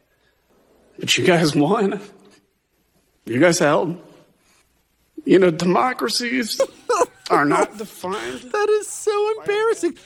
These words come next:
Speaker 2: Even, even if you're a communist and you disagree with me politically,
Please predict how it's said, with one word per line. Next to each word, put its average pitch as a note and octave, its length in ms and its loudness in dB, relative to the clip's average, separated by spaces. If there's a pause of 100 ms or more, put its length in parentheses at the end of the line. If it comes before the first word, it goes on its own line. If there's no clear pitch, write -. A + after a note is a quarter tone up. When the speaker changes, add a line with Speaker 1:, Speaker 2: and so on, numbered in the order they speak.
(140)
Speaker 2:
Even, D4 420 -2 (280)
even A3+ 320 0
if G3+ 160 -2
you're F3 180 2
a D#3+ 40 0
communist G#2+ 560 0
and E3 100 0
you D#3 80 4
disagree C#3+ 480 -2
with C3+ 180 -2
me C3+ 100 -2
politically, A#2+ 680 -6